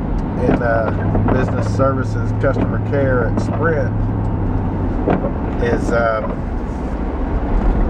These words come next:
friends with one of the people that own one of the radio stations in Nashville, who at the moment is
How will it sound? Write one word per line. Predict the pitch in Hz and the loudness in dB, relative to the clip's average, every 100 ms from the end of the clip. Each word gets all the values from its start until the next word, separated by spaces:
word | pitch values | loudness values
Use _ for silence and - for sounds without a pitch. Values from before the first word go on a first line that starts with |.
| - - - - - - - - - - - - - - - - - - - - - - - - - - - - - - - - | 4 2 2 0 0 -4 -2 -2 -2 0 0 0 -2 -2 0 0 0 -2 -2 -2 -2 -2 -2 -2 0 0 2 2 2 2 4 6
friends | - 147 143 135 | 6 4 4 2
with | 139 - | 2 2
one | 143 139 | 2 2
of | 127 | 0
the | 127 120 - - | 0 0 0 -2
people | 151 139 | 0 0
that | 131 127 | 2 4
own | 139 143 135 | 4 4 2
one | - | 2
of | - | 2
the | - | 2
radio | 135 - 135 127 | 2 2 2 2
stations | - 123 120 - - - | 2 0 0 2 2 2
in | - - | 2 2
Nashville, | 139 151 - - - 143 143 - - - - - - - - - - - | 2 2 2 0 2 2 0 -2 -2 -2 -2 -2 -2 -2 -2 -2 -2 -2
who | 113 107 | 0 0
at | 117 - | 0 -2
the | |
moment | - 139 147 127 123 - | 0 0 0 -2 -4 -4
is | - - - - | -4 -2 -2 -2